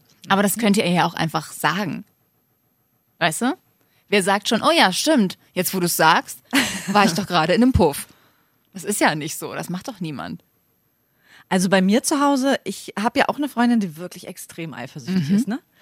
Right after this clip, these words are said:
Speaker 2: Und ich, du weißt ja, ich bin ja studierte Psychologin und Hobbypsychologin.
Speaker 1: <laughs>
Speaker 2: Und ich begründe ja alles immer so ein bisschen mit der Kindheit.
Speaker 1: Aha.
Speaker 2: Und ihre Eltern haben sich halt getrennt, da waren sie mitten in der Pubertät.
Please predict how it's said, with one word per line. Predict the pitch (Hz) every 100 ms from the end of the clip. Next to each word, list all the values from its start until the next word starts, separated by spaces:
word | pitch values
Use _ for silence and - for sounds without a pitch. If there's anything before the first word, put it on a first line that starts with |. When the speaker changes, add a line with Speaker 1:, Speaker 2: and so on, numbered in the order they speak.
| - - -
Speaker 2:
Und | 220 -
ich, | 262 - -
du | 202
weißt | 165 151 220
ja, | 220
ich | -
bin | 190
ja | 170 151 - _ _ _ _ _ _ -
studierte | - 156 - 196 - 240 233 -
Psychologin | 269 233 226 220 214
und | - 480
Hobbypsychologin. | 320 269 254 - 208 214 214 202 226 349
Speaker 1:
<laughs> | 381 - 339 269 294 - - 220 - - - - - -
Speaker 2:
Und | 220 214 190 -
ich | 214 -
begründe | 277 226 262
ja | 262
alles | - 185 233 - _ -
immer | 196 196
so | 180
ein | 185
bisschen | - 190
mit | 185
der | 185
Kindheit. | - 185 - - - _ _
Speaker 1:
Aha. | 170 156 165 - _ -
Speaker 2:
Und | 208 226 185 -
ihre | 220 233 -
Eltern | 156 190 262
haben | 254 254
sich | 220 -
halt | 190 185 - -
getrennt, | 190 - - 127 277
da | 262
waren | 196
sie | 180
mitten | 160 147
in |
der | 156
Pubertät. | 139 156 131 - 254